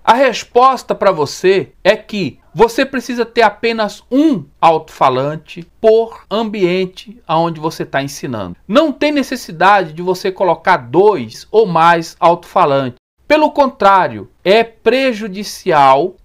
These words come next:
é altamente prejudicial você ter mais de um alto-falante no ambiente onde você ensina os seus filhotes. Porque existe uma coisa chamada de delay. Este delay,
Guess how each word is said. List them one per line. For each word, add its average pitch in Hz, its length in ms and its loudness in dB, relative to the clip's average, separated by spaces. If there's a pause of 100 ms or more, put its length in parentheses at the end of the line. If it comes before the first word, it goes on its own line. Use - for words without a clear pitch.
(100)
é 208 280 2
altamente 220 960 0
prejudicial 190 1400 -2 (140)
você 190 320 0
ter 214 240 0
mais 196 560 2
de 185 140 -10
um 208 180 -4
alto-falante 175 920 0 (120)
no 220 220 0
ambiente 185 640 -2
onde 175 240 -4
você 175 340 -4
ensina 165 440 -8
os 156 80 -12
seus 147 180 -10
filhotes. 117 540 -2 (160)
Porque 240 360 2
existe 226 680 -2
uma 202 180 0
coisa 208 280 -2
chamada 190 540 0
de 170 160 -10
delay. 180 680 2 (160)
Este 285 400 0
delay, 196 720 2